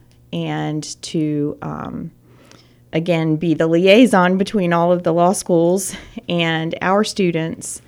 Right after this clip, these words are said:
and try to help, um, guide students towards making the right decision about going to law school in the first place, and then if they decide they do want to go,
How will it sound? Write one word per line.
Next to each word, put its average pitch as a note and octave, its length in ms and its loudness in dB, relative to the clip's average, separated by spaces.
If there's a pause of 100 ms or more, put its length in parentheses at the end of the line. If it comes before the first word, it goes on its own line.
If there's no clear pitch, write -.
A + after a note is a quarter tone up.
(300)
and E3+ 180 -4
try G3 320 -2
to F#3 80 2
help, F3 460 -2 (280)
um, - 540 -8 (560)
guide F3 400 2
students F3 480 -4
towards D#3+ 800 -4 (840)
making G#3+ 360 2
the F3 80 2
right E3+ 200 4
decision F3+ 380 0
about E3 380 -2
going F3+ 320 2
to F3 40 2
law E3 200 2
school E3+ 260 -4
in D#3+ 80 -2
the E3 80 -4
first F3 300 -2
place, D#3 260 0
and D#3+ 140 -4
then D#3+ 120 -2
if D#3+ 100 -6
they E3 120 0
decide D#3+ 380 -2
they D#3 100 2
do F3 260 0
want D#3+ 200 -2
to D#3 60 -4
go, D#3 600 0